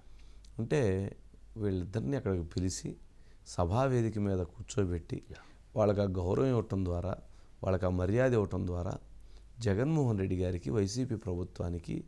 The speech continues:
Speaker 1: ఒక మెసేజ్ ఇచ్చారు. ఏమనంటే, సభ్యత అంటే ఇలా ఉంటుంది, సంస్కారం అంటే ఇలా ఉంటుంది, మర్యాద అంటే ఇలా ఉంటుంది. ఒక రెండు తెలుగు రాష్ట్రాల్లో ఇద్దరు ప్రముఖ, ఆ,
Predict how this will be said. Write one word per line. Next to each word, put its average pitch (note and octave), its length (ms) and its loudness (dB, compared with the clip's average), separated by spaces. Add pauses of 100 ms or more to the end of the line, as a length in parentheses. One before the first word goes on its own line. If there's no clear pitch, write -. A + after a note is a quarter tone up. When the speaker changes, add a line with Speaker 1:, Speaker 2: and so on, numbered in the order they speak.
(360)
Speaker 1:
ఒక - 100 -2
మెసేజ్ G2 460 2
ఇచ్చారు. - 380 -4 (840)
ఏమనంటే, G#2+ 680 2 (200)
సభ్యత F2+ 600 0
అంటే A2 360 2
ఇలా F2 180 0
ఉంటుంది, E2+ 600 -2 (440)
సంస్కారం A#2 680 2
అంటే G#2 240 0
ఇలా F#2 180 2
ఉంటుంది, E2+ 640 -2 (460)
మర్యాద G#2+ 480 4
అంటే A#2 320 0
ఇలా F2+ 160 0
ఉంటుంది. E2+ 640 -2 (460)
ఒక G#2+ 180 -2 (360)
రెండు A#2+ 540 2
తెలుగు C3+ 240 2
రాష్ట్రాల్లో A2+ 680 2
ఇద్దరు G2+ 380 -2
ప్రముఖ, A2+ 680 0 (520)
ఆ, F#2 280 2